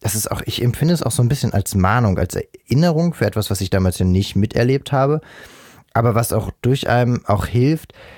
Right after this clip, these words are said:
sag ich mal, das Thema auch nicht zu auf die leichte Schulter zu nehmen. Einfach, ähm,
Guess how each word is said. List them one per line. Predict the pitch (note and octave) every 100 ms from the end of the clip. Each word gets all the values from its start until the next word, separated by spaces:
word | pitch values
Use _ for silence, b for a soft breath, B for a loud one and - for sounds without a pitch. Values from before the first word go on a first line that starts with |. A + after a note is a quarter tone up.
| B
sag | - A2
ich | B2
mal, | A2+ A2
das | G#2+ -
Thema | B2+ B2
auch | G2+
nicht | A2+ G#2+ -
zu | - G#2+ G#2
auf | A#2
die | - G#2 G#2
leichte | B2+ - -
Schulter | - F2
zu | E2+ -
nehmen. | E2 E2 E2 -
Einfach, | G2 G2+ A2+ G#2 - -
ähm, | G2+ G2 F#2 F#2 F2+